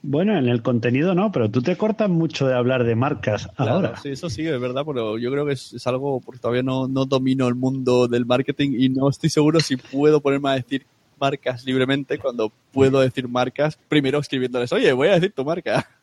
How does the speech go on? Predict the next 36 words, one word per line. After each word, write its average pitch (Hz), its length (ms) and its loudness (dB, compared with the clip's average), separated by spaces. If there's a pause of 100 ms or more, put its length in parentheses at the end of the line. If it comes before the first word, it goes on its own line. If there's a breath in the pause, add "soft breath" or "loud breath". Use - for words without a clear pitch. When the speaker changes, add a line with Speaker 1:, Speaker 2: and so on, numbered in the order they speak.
(120)
Speaker 2:
<laughs> - 1200 -14
Pero 147 160 2
como - 240 -10
no, 147 160 0
eso 139 160 -2
Speaker 1:
No 143 60 6
Speaker 2:
es - 60 0
Speaker 1:
sé. 175 100 4
Speaker 2:
algo 156 260 -4
que 135 80 -4
viene 147 200 0
de 151 100 -2
vez - 100 -2
en 143 80 -12
cuando, 135 320 -4 (240)
cuando 127 160 -6
me 123 80 -2
acuerdo 139 260 -4
sí 160 120 -12
que 143 60 0
es 131 40 -4
verdad 127 180 -4
que 143 60 -12
se - 100 -14
me 120 60 -6
nota 123 160 -4
un 120 80 -6
poco 123 220 2
de, 110 160 0
"No, 220 200 -2
no 160 100 -4
voy 165 80 0
a - 20 0
decir 123 160 -10
esta - 160 -14
marca". - 320 -20